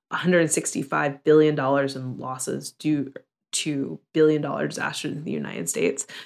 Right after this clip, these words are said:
And it was the third worst on record. And there was a lot of discussion around how people are realizing disasters are happening and they have these increased costs. And there was discussion around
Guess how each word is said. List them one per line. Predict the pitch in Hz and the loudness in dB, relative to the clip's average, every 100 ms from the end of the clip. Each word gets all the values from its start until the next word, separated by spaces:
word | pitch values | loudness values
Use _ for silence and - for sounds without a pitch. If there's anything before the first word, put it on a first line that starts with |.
| _ | _
And | 165 | -8
it | 151 | -6
was | 160 | -6
the | 151 | -4
third | - 180 170 | 4 4 4
worst | 165 156 147 - - _ | 0 -2 -2 -8 -12 _
on | 156 151 | -4 -2
record. | 160 - 170 139 - _ _ _ | -4 -2 0 0 -6 _ _ _
And | - 180 165 160 | -2 2 2 2
there | 151 175 | 2 2
was | 190 | 4
a | |
lot | 190 | 4
of | 156 | 4
discussion | 151 - 165 175 147 151 - | 0 -6 -6 -6 -8 -8 -4
around | 156 156 147 147 143 | -2 0 -2 -4 -6
how | - - | -8 -6
people | 151 156 151 | -4 -2 0
are | 143 | 0
realizing | 143 160 165 151 143 139 143 139 135 | 0 2 4 2 0 -2 -4 -4 -6
disasters | 139 139 135 139 | -4 -4 -4 -6
are | 131 | -8
happening | 135 143 135 139 | -6 -6 -6 -10
and | 139 135 | -8 -8
they | |
have | 135 135 | -8 -8
these | 139 135 | -4 -4
increased | 135 131 135 135 | -6 -6 -6 -6
costs. | - 139 196 - | -2 0 2 0
And | 135 | -4
there | 135 | -6
was | 131 | -6
discussion | 139 - 147 - 147 | -6 -4 -4 -4 -8
around | 139 131 135 | -4 -4 -6